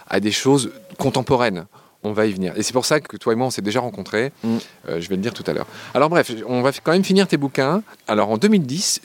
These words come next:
Speaker 1: tu en as écrit un autre qui s'intitule, euh, De la tête aux pieds du football.
Speaker 2: Voilà. C'était philosophie du football. Alors, un peu comme quelques autres après, il s'agit d'expliquer la philosophie à partir du foot.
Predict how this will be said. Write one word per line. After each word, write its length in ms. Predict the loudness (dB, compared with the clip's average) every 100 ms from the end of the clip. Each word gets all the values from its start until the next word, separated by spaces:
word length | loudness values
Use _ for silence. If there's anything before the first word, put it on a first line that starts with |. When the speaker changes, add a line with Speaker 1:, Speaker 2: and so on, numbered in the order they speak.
| -10
Speaker 1:
tu 180 | -2
en 80 | 2
as 60 | 2
écrit 200 | 2 0
un 100 | 0
autre 220 | -2 -4
qui 140 | -6
s'intitule, 640 | -4 -4 -4 -6 -2 0 -2 -4
euh, 80 | -2
De 140 | 2
la 120 | 2
tête 240 | 2 -4 -4
aux 60 |
pieds 260 | -6 -2 -2
du 140 | -2
football. 580 | -4 -2 -2 4 4 4 -2 -4
Speaker 2:
Voilà. 460 | 0 2 2 0 -6 -20 -20
C'était 260 | -16 -12
philosophie 640 | -10 -4 -2 0 0 -2 -6
du 100 | -6
football. 600 | -6 -4 2 4 4 0 -8 -18 -16 -18 -12 -2
Alors, 280 | 0 0 -2
un 100 | -4
peu 140 | 2 2
comme 320 | 2 0 -2 -10 -2
quelques 420 | -2 0 2 4
autres 220 | 4 2
après, 460 | 0 0 0 0 -2 -8 -12
il 80 | -4
s'agit 440 | 2 2 4 2
d'expliquer 880 | 4 2 0 -2 -4 2 4 4 2 -2
la 160 | -2
philosophie 800 | 0 2 4 6 4 2 0 0 -2
à 120 | -2 0
partir 380 | -2 -4 -6
du 120 | -6 -8
foot. 440 | -10 -12 -14 -20